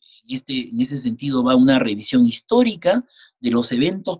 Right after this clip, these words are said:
pasados, de la, de las circunstancias de la primera infancia, de la adolescencia, de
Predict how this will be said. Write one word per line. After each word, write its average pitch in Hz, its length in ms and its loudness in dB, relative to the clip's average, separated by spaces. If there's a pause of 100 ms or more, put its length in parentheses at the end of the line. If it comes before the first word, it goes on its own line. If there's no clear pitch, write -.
pasados, 151 760 0
de 113 80 -8
la, 104 160 -16
de 123 140 -6
las 107 200 -10
circunstancias 196 920 -8 (460)
de 98 100 -14
la 90 140 -12
primera 87 320 -14
infancia, 127 960 2
de 98 140 -16
la 90 80 -10
adolescencia, 123 1040 -4
de 113 140 -6